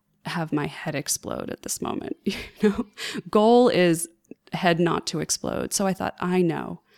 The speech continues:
I'll do a mindful practice with him and I'll ask him to breathe with me." And so I suggested that he breathe, breathe with me. And he looked at me like I was out of my mind and kept yelling.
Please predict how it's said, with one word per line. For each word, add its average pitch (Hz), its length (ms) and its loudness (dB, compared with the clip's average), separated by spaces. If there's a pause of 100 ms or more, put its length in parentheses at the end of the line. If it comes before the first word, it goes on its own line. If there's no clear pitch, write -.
(480)
I'll 202 160 4
do 233 160 2
a 240 40 4
mindful 180 520 2
practice - 480 -6
with - 160 -12
him - 200 -4
and 175 80 -4
I'll 175 160 -4
ask 170 300 -2
him 170 100 2
to 165 120 -2
breathe 156 340 -2
with - 260 -8
me." - 200 -4
And 247 120 8
so 208 240 4
I 180 180 2 (340)
suggested 202 640 2
that 180 140 4
he 185 140 2
breathe, 165 320 4 (220)
breathe 175 360 6
with 175 200 -2
me. 151 340 0 (500)
And 165 120 2
he 175 100 4
looked 160 240 0
at 175 80 -2
me 156 180 0
like 156 200 -4
I 165 120 -8
was - 240 -8 (140)
out 156 160 0
of 156 140 -4
my 160 120 -2
mind - 560 -2
and 170 260 -4
kept - 260 -4
yelling. 160 400 2